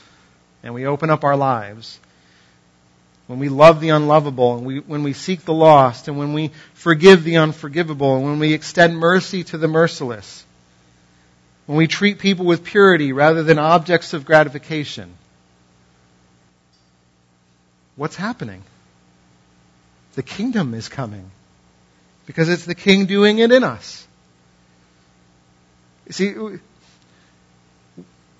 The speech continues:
as a church, we don't do those things because they're good church things to do. Right? I mean, so often I hear when,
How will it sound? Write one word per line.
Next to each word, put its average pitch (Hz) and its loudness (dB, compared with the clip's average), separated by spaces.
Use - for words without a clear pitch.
as 165 0
a 170 -2
church, 247 -4
we 196 -4
don't 208 2
do 220 -4
those 185 0
things 196 -2
because 156 -4
they're 160 0
good 165 2
church - -4
things 160 -8
to 139 -10
do. 120 -2
Right? 214 6
I 185 -18
mean, 185 -12
so 240 -2
often 214 4
I 170 -2
hear 185 -2
when, 175 -8